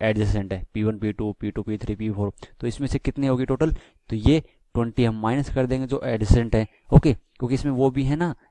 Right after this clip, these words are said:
ये भी हैं और ये एडजेसेंट वाली भी हैं, तो एडजेसेंट वाली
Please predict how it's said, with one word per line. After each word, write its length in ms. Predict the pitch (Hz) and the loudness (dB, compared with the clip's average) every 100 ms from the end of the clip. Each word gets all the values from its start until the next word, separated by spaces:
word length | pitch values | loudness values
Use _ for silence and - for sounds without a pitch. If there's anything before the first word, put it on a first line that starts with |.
| - | -8
ये 200 | 113 131 | 0 2
भी 140 | 131 | 2
हैं 240 | 123 127 139 _ - | 2 0 -2 _ -2
और 120 | 120 | 4
ये 80 | 131 | 4
एडजेसेंट 360 | 104 101 110 104 | 4 2 0 0
वाली 200 | 101 101 | 0 0
भी 80 | 98 | -2
हैं, 80 | - - | -6 -8
तो 60 | 104 | -4
एडजेसेंट 540 | 104 104 - 123 123 | -2 -2 -4 -6 -2
वाली 300 | 131 127 143 | 2 4 2